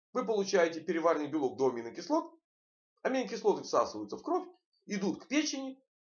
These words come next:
где происходит ресинтез, то есть из обезличенных аминокислот синтезируются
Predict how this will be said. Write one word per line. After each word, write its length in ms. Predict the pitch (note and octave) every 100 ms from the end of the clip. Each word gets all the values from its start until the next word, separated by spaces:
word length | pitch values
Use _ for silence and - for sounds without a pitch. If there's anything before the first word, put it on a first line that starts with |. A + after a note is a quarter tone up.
| _
где 180 | B2+ A3+
происходит 600 | G#3+ A3 G3 A#3+ A#3 G3+ - -
ресинтез, 600 | A#3+ - A3 G3+ E3+ -
то 120 | F3+
есть 220 | F#3 F3+ - _
из 280 | G#3+ G#3+ - _ _ _ _ -
обезличенных 800 | D#3+ G#3+ F#3 G3+ - D3+ C3+ C3+
аминокислот 680 | E3 C#3+ C3+ D3 F3 C3
синтезируются 760 | - C#3+ E3 F#3 F3+ D#3+ D3+